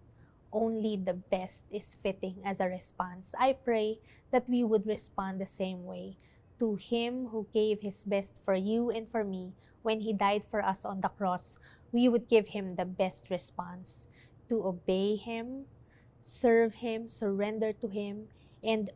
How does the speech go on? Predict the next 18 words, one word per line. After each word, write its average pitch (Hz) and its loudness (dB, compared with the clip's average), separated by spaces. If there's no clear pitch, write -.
praise 190 2
him. 185 -6
Jesus 226 0
is 196 -2
worthy 180 -2
of 220 2
our 202 4
obedience, 214 -2
service, 214 0
surrender, 185 0
and 196 2
praise. 175 -2
Towards 240 12
the 240 0
end 277 4
of 254 6
the 277 12
story, 240 10